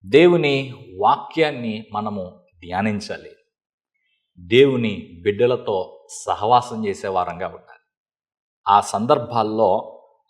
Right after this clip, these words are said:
మనము దేవుని సన్నిధికి దూరం కాకుండా ఉండగలిగేటువంటి వారుగా ఉంటాం. So,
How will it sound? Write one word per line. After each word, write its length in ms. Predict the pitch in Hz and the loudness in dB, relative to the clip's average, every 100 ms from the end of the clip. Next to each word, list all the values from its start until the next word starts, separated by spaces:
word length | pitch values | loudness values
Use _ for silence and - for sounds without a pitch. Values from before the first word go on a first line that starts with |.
| 92 | 0
మనము 560 | 101 127 123 95 107 - | 2 2 -4 -8 -10 -12
దేవుని 460 | 101 95 139 156 139 | -12 4 4 4 -6
సన్నిధికి 840 | - 117 110 120 113 - 87 85 _ | -6 -6 -4 -4 -6 -10 -14 -14 _
దూరం 440 | 87 95 117 120 | -4 0 0 -2
కాకుండా 560 | 113 101 - 95 95 85 - | -2 -4 -4 -6 -4 -4 -8
ఉండగలిగేటువంటి 800 | 90 92 101 95 95 90 92 87 | -10 -6 -4 -2 -4 -8 -10 -8
వారుగా 320 | 90 87 87 | -4 -4 -4
ఉంటాం. 180 | 80 76 _ _ _ _ _ _ _ _ _ - | -8 -12 _ _ _ _ _ _ _ _ _ 4
So, 200 | 202 | 4